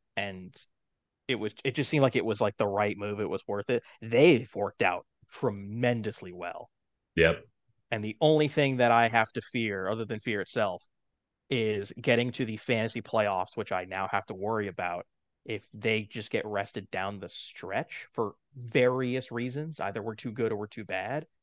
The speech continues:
Speaker 1: And I'm in the fantasy playoffs and I have to, like, drop them both. That sucks. And that's a legit major concern. It's like, I have to now rewire my brain for, like, fantasy playoff mode of, like,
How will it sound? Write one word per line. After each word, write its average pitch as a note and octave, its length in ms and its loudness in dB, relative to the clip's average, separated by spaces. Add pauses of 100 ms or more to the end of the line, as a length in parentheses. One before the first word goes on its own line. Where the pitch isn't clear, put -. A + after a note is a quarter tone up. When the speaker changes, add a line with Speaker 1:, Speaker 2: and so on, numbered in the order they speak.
(240)
Speaker 1:
And B2 160 2
I'm A#2+ 140 4
in A#2+ 60 -2
the A#2 60 -2
fantasy A2 320 -4
playoffs A2+ 440 0
and G2 80 -4
I G2+ 60 -4
have G2+ 140 -4
to, G#2+ 60 -2
like, G2 160 -2
drop F2+ 360 -8
them C3 180 -2
both. D3+ 260 -4 (880)
That G#2 240 -6 (180)
sucks. - 600 0 (640)
And A2+ 120 -4
that's G#2+ 220 -2
a A#2+ 60 -4 (140)
legit A#2 600 -2
major A2 320 -6
concern. A#2 580 -4
It's A2+ 160 -4
like, G#2+ 140 -2
I G#2 120 4
have A2 220 2
to B2 100 0
now G#2 200 2
rewire G#2 1000 -2
my G2+ 220 -4
brain G#2 460 -8
for, G#2 180 -4
like, F#2+ 220 -6
fantasy G2+ 400 -6
playoff F#2+ 420 -4
mode B2+ 240 0
of, A2 120 -2
like, F#2 300 -8